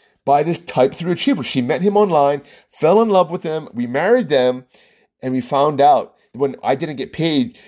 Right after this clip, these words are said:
I had one of my friends who's a collector, uh, who was into collection. We did some research, and this dude was known by five different names, was already married. He had different homes in different names, and he was l-, wanted by different collection agencies under different names.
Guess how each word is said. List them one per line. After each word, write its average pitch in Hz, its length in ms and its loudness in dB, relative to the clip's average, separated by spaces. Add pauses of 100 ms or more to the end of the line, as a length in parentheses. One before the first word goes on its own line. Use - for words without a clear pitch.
(160)
I 131 100 4
had 135 120 4
one 139 140 4
of 135 60 -2
my 123 120 0
friends 147 240 -4
who's 123 140 -6
a 104 60 -6
collector, 123 600 -4
uh, 101 320 0
who 127 80 2
was 131 140 2
into 113 160 -6
collection. 127 520 -2 (220)
We 135 100 0
did 147 200 -2
some 123 160 0
research, 165 440 0 (300)
and 143 240 -6
this 214 280 2
dude 196 340 -2
was 135 180 -4
known 170 300 -2
by 131 300 2 (280)
five 208 460 0
different 214 280 -6
names, 135 300 -6
was 123 140 -8
already 220 480 0
married. 120 500 -8 (220)
He 170 100 -2
had 143 300 -2
different 196 240 2
homes 202 280 2
in 127 140 -8
different 214 380 -2
names, 131 440 -8 (440)
and 160 340 2 (180)
he 170 220 2
was 170 220 2
l-, 135 180 -4
wanted 185 320 0
by 135 140 0
different 196 340 -2
collection 214 400 -4
agencies 123 500 -6
under 151 160 -6
different 135 360 -6
names. 156 400 0